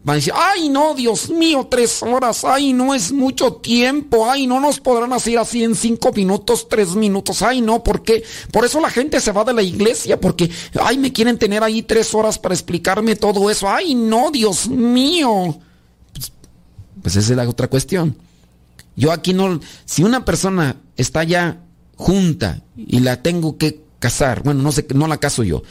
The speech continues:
pero yo voy a celebrar y no tiene ni el bautismo, yo no le doy tres horas de plática. Yo le voy a dar quince días o hasta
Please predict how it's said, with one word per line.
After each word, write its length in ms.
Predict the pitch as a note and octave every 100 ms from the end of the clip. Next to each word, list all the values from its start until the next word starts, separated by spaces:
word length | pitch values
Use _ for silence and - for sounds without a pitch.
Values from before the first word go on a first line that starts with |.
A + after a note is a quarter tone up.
| - -
pero 160 | A#2+
yo 100 | C3+
voy 100 | D#3+
a 20 |
celebrar 500 | D#3 C#3+ B2+ C#3+ C3+ - - _ _ _ _ -
y 60 | C3+
no 160 | E3
tiene 220 | F3 F3+
ni 100 | E3
el 100 | C#3+
bautismo, 520 | B2+ B2 - E3 C3+ -
yo 260 | C3+ F#3+
no 160 | A#3 B3+
le 140 | A#3+
doy 220 | F3 E3+ E3+
tres 380 | D#3+ D#3+ D#3 -
horas 280 | D3+ D3+
de 100 | B2+
plática. 640 | G#2 A#2 C3 C3 - D#2 F2 - - _ _ _
Yo 180 | - D#3+
le 100 | F#3
voy 220 | D#3+ E3
a 80 | F3
dar 260 | D#3+ D#3+ B2+
quince 560 | E3+ F#3 F#3 - D#3+
días 460 | C3 D#3 G3+ G3 D#3
o 80 | C3
hasta 440 | A#2 - A#2 A2+